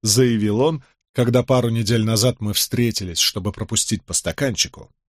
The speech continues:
«Для этого мы выбрали таверну поблизости от Тауэра,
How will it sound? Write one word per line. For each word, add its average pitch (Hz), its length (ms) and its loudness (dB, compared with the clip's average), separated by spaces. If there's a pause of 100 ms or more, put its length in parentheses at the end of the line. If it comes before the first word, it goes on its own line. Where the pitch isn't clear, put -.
(180)
«Для 123 180 0
этого 180 340 0
мы 156 160 0
выбрали 156 500 0
таверну 165 640 0
поблизости 139 760 0
от 135 240 0
Тауэра, 80 680 -4